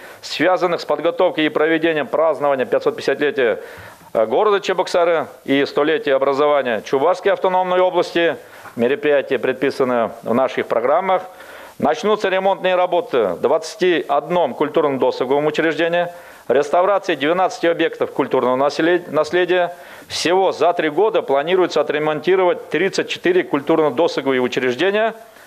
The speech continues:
и отреставрировать двадцать один объект культурного наследия. Вот на эти направления тоже средства практически из бюджета мы не выделяли.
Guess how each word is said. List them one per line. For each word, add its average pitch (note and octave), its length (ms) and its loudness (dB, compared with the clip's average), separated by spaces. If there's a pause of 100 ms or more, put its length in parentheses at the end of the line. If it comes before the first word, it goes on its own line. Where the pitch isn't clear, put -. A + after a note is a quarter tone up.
и - 460 0
отреставрировать D3+ 1000 2
двадцать C3+ 400 -2
один B2+ 280 0
объект B2+ 540 0
культурного C#3 460 2
наследия. A2 520 0 (400)
Вот A#2+ 180 0
на D3 160 2
эти D#3 420 2
направления C#3 600 2
тоже B2+ 520 2
средства C3+ 380 0
практически A#2+ 460 -2
из G#2 80 0
бюджета A#2+ 420 0
мы A#2+ 160 0
не A#2+ 140 2
выделяли. A#2 500 0